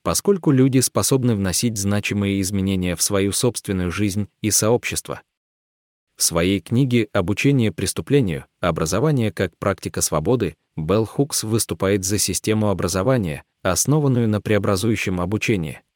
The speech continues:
Она считает, что образование следует использовать как инструмент освобождения,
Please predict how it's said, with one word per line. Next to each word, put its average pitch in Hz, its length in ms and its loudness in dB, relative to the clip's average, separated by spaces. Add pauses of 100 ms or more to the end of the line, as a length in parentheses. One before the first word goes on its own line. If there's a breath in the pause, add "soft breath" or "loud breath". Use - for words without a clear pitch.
(800)
Она 92 320 0
считает, 160 420 2
что - 240 0
образование 113 580 2
следует 117 460 0
использовать 123 560 0
как 107 220 -4
инструмент 101 600 -2
освобождения, 87 800 -2